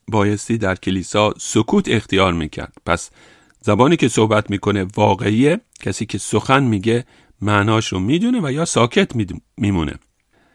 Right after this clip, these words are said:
و حتی بایستی شخص سومی می‌بود که این مطلب رو ترجمه می‌کرد. وقتی که به زبان سخن میگه، او ترجمه می‌کنه تا بقیهٔ اعضای کلیسا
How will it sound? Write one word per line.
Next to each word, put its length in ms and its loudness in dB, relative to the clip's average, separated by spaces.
و 80 4
حتی 240 4
بایستی 760 4
شخص 360 -2
سومی 680 0
می‌بود 560 -2
که 400 2
این 240 4
مطلب 440 -2
رو 140 -2
ترجمه 640 0
می‌کرد. 540 -2
وقتی 200 -8
که 120 -8
به 80 -4
زبان 320 2
سخن 300 2
میگه، 360 0
او 120 -4
ترجمه 420 2
می‌کنه 280 -4
تا 140 -2
بقیهٔ 420 2
اعضای 300 2
کلیسا 600 0